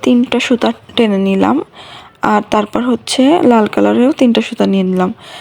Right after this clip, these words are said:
আপনারা যদি অনেক বেশি ঘন করতে চান, সেক্ষেত্রে, আহ, আরেকটু বেশি সুতা নিতে পারেন। এরপর আমি দুইটা সুতাকে একসাথে ধরে then সম্পূর্ণটা দেখুন একসাথে জয়েন্ট করে নিলাম।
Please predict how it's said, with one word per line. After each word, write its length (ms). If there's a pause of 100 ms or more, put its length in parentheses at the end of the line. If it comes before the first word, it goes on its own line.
(180)
আপনারা 260
যদি 180
অনেক 240
বেশি 220
ঘন 280
করতে 260
চান, 200
সেক্ষেত্রে, 600 (460)
আহ, 260
আরেকটু 240
বেশি 260
সুতা 300
নিতে 340
পারেন। 300 (480)
এরপর 360
আমি 200
দুইটা 300
সুতাকে 540
একসাথে 480
ধরে 420 (460)
then 280
সম্পূর্ণটা 760
দেখুন 320
একসাথে 360
জয়েন্ট 320
করে 200
নিলাম। 360